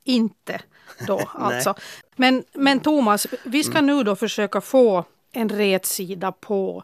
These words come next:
Speaker 1: det här som har hänt.
Speaker 2: Mm.
Speaker 1: Alltså, för att få en rätsida, så då behöver vi ju börja då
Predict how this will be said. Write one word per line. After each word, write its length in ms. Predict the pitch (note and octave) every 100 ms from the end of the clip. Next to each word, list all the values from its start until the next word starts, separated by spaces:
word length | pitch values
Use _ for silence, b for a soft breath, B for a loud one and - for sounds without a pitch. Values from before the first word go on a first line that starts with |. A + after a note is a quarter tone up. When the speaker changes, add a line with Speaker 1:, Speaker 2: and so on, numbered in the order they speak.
| - -
Speaker 1:
det 160 | G3+
här 440 | G3 F#3+ F#3 F#3 - b b -
som 360 | - F#3 F3+
har 240 | E3+ F3+ F3
hänt. 760 | - G#3 F#3+ F3 - _ - - B
Speaker 2:
Mm. 120 | F#2 G2 A2+ - _ _ _ -
Speaker 1:
Alltså, 200 | B3 A3
för 140 | B3
att 140 | A#3
få 180 | - F4
en 100 | D#4
rätsida, 640 | G3+ G3 - G3 F#3+ A3 C4
så 140 | - C4
då 100 | A#3
behöver 380 | C4 C#4 A3+
vi 80 | A3+
ju 80 | A#3
börja 460 | G3+ B3 A#3 F#3 F3+
då 300 | F#3+ F3